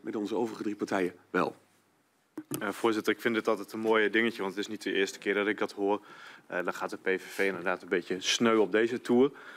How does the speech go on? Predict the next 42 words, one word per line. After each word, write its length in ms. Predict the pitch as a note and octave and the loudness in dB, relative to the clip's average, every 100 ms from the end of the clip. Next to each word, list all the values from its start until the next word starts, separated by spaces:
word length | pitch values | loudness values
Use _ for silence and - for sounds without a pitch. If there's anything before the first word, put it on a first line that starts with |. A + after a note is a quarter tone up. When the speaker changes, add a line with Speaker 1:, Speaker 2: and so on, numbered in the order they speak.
| - | -8
Speaker 2:
Eh, 140 | - - | -2 2
ik 100 | E3 | 2
vroeg 260 | - G#3+ | 2 4
of 120 | E3+ E3 | 4 6
u 60 | |
een 100 | C#3 | 6
ruggengraat 460 | B2+ - C#3+ B2+ - | 4 2 0 0 0
van 80 | B2 | 0
een 80 | |
banaan 340 | G#2+ A2+ A#2 B2 | 0 2 2 2
heeft, 240 | F#2+ F#2 | 0 0
en 60 | G#2+ | -2
dat 80 | G2+ | -2
is 60 | |
gewoon 160 | - A#2 | 0 2
een 100 | G#2+ | 4
ja 160 | A2 | 4
of 100 | G2+ | 2
nee, 280 | A2 A2 G#2+ | 2 4 4
eh, 340 | F2+ F2+ - F#2+ | 2 0 -2 -6
eh, 60 | |
antwoord. 340 | G2+ G2+ G#2+ G2+ | -6 -4 -2 2
En 100 | A2+ | 4
u 40 | |
weet 220 | A#2+ G#2 | 4 4
donders 300 | D3 G#3 F3+ | 4 4 4
goed 180 | - C#3 | 4 4
waar 120 | B2+ | 4
dat 120 | A#2 | 0
op 80 | - | -4
slaat. 380 | - D3+ G2 - _ _ _ _ _ _ _ _ _ _ _ _ | -2 0 0 -4 _ _ _ _ _ _ _ _ _ _ _ _
U 140 | - C#3 | 4 6
levert 340 | D#3+ G3 F3 | 6 4 2
namelijk 400 | D3+ C#3+ C3 A2+ - _ | 0 0 0 -2 -6 _
alles, 520 | F#3+ G3+ B2+ - - - | 2 2 0 -2 -8 -2
maar 80 | B2 | 0
dan 120 | B2 | 0
ook 120 | A#2+ | 0
echt 240 | B2 - - _ | -2 -2 -14 _
alles, 580 | - G#3+ E3 G#2+ - - _ _ _ _ _ | 2 2 2 -2 -6 -10 _ _ _ _ _
alles 420 | G3 A#3+ A#3 - | 2 4 4 2
in 340 | F#3 F#3 C4 | 4 4 4